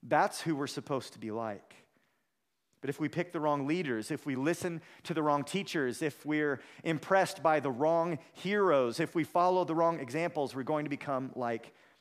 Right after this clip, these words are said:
them. This statement about becoming like your teacher,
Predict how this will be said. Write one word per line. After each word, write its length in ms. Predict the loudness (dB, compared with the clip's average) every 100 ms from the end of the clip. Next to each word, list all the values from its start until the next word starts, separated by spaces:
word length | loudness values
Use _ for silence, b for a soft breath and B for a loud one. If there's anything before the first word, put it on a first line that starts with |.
| -12
them. 360 | -8 -8 -10 -20 _ _ _ _ _ _ _ _ _ -8
This 140 | -8
statement 340 | 0 0 0 -2
about 300 | 0 -2 -2
becoming 580 | -4 -4 -4 -6 -4
like 400 | 2 2 2 -4 -18 b b
your 100 | -12
teacher, 480 | -10 -10 -10 -10 -12